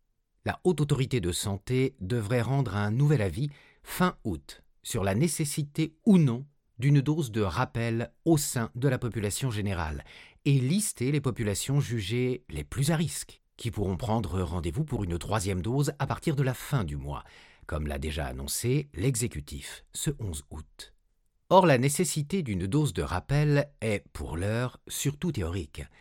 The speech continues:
si ce n'est pour les personnes immunodéprimées, pour lesquelles les vaccins, et pas seulement ceux contre le covid dix-neuf, fonctionnent moins bien et moins longtemps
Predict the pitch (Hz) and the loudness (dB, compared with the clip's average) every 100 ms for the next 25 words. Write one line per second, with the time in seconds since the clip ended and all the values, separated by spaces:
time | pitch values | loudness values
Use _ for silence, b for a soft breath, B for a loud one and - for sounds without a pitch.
0 | b b b - 117 - 123 120 - 104 | b b b -6 -4 -2 0 0 -2 -2
1 | 101 107 101 - 113 113 113 - 113 110 | 0 -2 -2 0 0 0 -2 -4 -2 0
2 | 113 113 113 117 117 95 71 - - 92 | 0 0 0 0 0 0 -4 -10 -6 -2
3 | 101 98 90 80 - 110 104 143 - - | -2 0 -2 -2 -2 -2 -2 -4 -4 -4
4 | 196 - 110 - - 92 90 92 82 - | -4 -4 -4 -4 -4 -4 -2 -2 -4 -4
5 | 104 - 78 - 82 87 76 73 90 101 | -6 -6 -10 -6 -6 -6 -6 -6 -6 -2
6 | 139 147 - B B B - 180 - 202 | -2 -4 -10 B B B -2 -2 0 -2
7 | 101 - 95 104 131 120 101 87 71 B | -2 -4 -4 0 2 0 -2 -4 -6 B
8 | B 165 151 151 175 170 156 165 98 | B 6 8 6 4 0 0 0 0